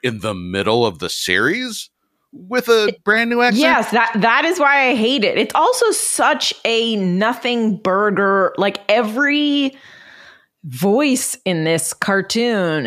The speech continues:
Speaker 2: is such a nothing burger. Like, it sounds like a level one voice acting class where everyone is, like, really trying their best, but it's, it's, it's like a scratch test. It's not making it into the finals.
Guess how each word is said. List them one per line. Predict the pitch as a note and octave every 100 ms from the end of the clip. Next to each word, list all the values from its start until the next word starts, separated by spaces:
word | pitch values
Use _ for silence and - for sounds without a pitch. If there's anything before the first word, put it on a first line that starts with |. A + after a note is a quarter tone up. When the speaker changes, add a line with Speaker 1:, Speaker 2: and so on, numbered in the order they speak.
| -
Speaker 2:
is | F3
such | E3+ - - G3+ G#3 C4+
a |
nothing | A3+ F3 D#3+ D4 C4+ F3+
burger. | C#3 A#2+ C3+ B2+
Like, | A2+ D#3+ F3
it | F#3
sounds | - G3 G3+ A3 A#3+ A3
like | A3+
a | G3+
level | F3 D#3 F#3 G#3+ A#3
one | A3 A3+
voice | G3+ F3 E3+ F#3+
acting | D3+ D#3 D3
class | C#3+ C3 B2 C#3
where | F3+ -
everyone | A3+ B3 D4+ C#4
is, | A3
like, | G#3+
really | F#3 A3+ C#4 C4+
trying | - A3+ A#3 A3+
their | F#3+ D#3
best, | G3+ A3+ E3+ A2+ C3+ - - - - - _ _ _ _ -
but | G#3+
it's, | G#3 - - -
it's, | G#3 G#3 - - -
it's | G3 G#3
like | G#3+ G3+
a | G3
scratch | - A3+ C4+ C#4 -
test. | - A#2 G#2+ -
It's | D3+
not | A#3+ F#3+
making | G3 F#3+ F#3
it | F3
into | D#3+
the | D3
finals. | - C#3+ A3 F#3 C3+ E3 -